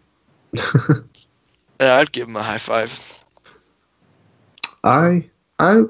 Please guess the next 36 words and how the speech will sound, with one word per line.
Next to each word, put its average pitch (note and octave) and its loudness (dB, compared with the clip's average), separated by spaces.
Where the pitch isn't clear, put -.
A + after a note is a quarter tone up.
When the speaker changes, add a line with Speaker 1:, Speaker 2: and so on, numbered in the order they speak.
Speaker 1:
would G#3+ 4
be G#3 4
probably F3 4
a D3 8
little C#3+ 6
more A#2 4
hesitant. G#2 0
I A#2 2
don't B2+ 2
just - -2
Speaker 2:
<laughs> - -20
Speaker 1:
throw A#2+ 6
out G#2+ 4
high A2+ 2
fives G#2+ 0
willy-nilly, G#2+ 0
Speaker 2:
You D3 2
don't C#3+ 2
high C3+ 2
five B2 -2
Speaker 1:
but G2+ -12
Speaker 2:
just A2+ -8
anybody. F#2 -8
Speaker 1:
That's A#2 0
exactly A2 -2
right. G2 -4
<laughs> - -20
Speaker 2:
You A#2+ -6
know B2 2
what B2 0
they A#2 -2
say, A2+ -2
high G2+ 0
five A2 -4
means G#2 -10
love. D2+ -8